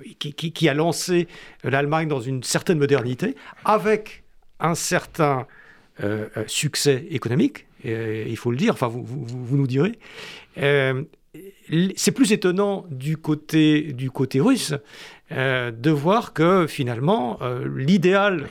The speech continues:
de la consommation matérielle n'est absolument pas exempt de ces deux régimes.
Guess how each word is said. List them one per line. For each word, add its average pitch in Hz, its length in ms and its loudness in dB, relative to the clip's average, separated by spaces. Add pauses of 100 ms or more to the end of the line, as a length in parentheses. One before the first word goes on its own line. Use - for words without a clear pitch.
(340)
de 151 80 4
la 151 80 4
consommation 165 540 2
matérielle 151 680 2
n'est 160 140 4
absolument 185 420 0
pas 170 240 -2
exempt 170 500 0 (380)
de 131 180 2
ces - 160 -2
deux 185 120 2
régimes. 113 400 -2